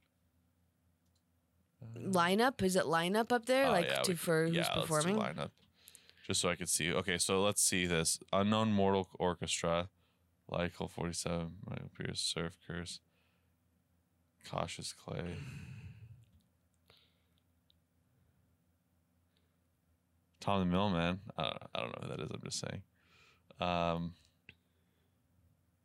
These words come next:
Speaker 1: Drug Dealer. <laughs>
Speaker 2: Mm.
Speaker 1: That's such a good name.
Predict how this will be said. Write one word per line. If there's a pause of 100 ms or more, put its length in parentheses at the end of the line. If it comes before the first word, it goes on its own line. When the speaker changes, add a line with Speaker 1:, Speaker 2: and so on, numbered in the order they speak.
(1500)
Speaker 1:
Drug
Dealer. (200)
<laughs>
Speaker 2:
Mm. (400)
Speaker 1:
That's
such
a
good
name.